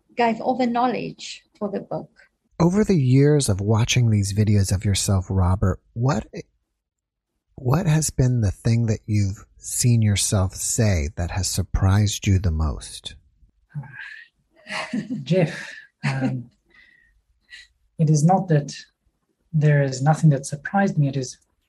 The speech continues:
Speaker 3: what did not surprise me. I'm, I'm trying to find the one to pick, but there isn't just one. Uh, I learn from every session, and in every session, there are many, many things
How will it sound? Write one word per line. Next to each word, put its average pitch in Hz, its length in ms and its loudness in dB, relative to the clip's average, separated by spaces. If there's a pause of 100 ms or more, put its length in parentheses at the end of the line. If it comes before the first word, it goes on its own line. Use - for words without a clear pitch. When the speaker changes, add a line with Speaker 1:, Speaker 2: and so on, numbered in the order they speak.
(160)
Speaker 3:
what 160 220 2
did 143 180 -2
not 160 260 2
surprise 131 460 -6
me. 127 100 -10
I'm, 120 200 -16 (420)
I'm 135 240 -6
trying 160 280 0
to 151 80 -4
find 147 300 2
the 139 80 -6
one 147 320 6
to - 120 -10
pick, - 360 -4 (600)
but 143 260 0
there 151 140 0
isn't 165 260 2
just - 300 -2
one. 117 220 -8 (340)
Uh, 143 320 -2
I 147 140 2
learn 160 260 4
from 160 320 0
every 165 240 -2
session, 147 360 -6
and 131 120 -6
in 147 200 -8
every 180 180 -4
session, 151 480 -6 (460)
there 147 160 -2
are 139 380 -2 (580)
many, 160 440 4
many 151 280 6
things 139 520 -2